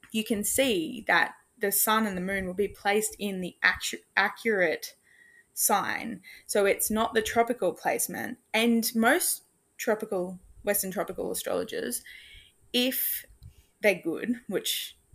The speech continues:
there are some really good ones, obviously, um, they will admit to you that it's not an accurate placement in the sky, that,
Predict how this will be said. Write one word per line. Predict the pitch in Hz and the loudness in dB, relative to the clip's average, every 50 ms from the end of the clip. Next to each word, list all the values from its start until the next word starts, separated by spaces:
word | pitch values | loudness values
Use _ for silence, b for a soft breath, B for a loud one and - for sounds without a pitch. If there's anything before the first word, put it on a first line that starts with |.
| - - - | -8 -6 0
there | - 214 190 180 170 | 4 6 6 6 6
are | 165 165 175 180 - - | 4 2 0 -2 -6 -8
some | - - 202 175 170 | -6 -4 -4 -4 -2
really | 175 165 160 175 | -2 -4 -4 -4
good | 170 160 - | -4 -4 -4
ones, | - 160 196 240 233 | -4 -2 -2 -2 -2
obviously, | 220 180 180 - 185 196 - - 208 208 254 294 B B B B B B B B B B | -2 -4 -4 -4 -4 -2 -2 -2 0 0 0 -2 B B B B B B B B B B
um, | - 202 196 185 185 185 180 180 - _ - | 6 6 6 6 4 0 -4 -4 -6 _ 6
they | - 254 330 | 8 8 8
will | 359 415 427 427 403 403 | 10 8 8 6 6 4
admit | 415 294 339 381 - | 2 0 0 0 0
to | - - 285 | -2 -2 0
you | 220 180 156 151 165 | 0 0 0 0 4
that | - 190 185 - - | 8 8 8 8 8
it's | 226 240 233 - - | 4 4 4 4 2
not | 233 233 262 - - | 4 2 2 4 4
an | 285 - | 4 6
accurate | - 226 233 - - 240 220 - - | 6 6 6 4 4 6 6 6 4
placement | - - 208 220 - 202 180 | 2 2 2 2 2 -2 -4
in | 175 | -2
the | 180 | -2
sky, | - - - 220 202 190 - - 151 | -2 0 2 2 2 2 2 2 6
that, | 170 180 165 104 - | 8 8 8 8 4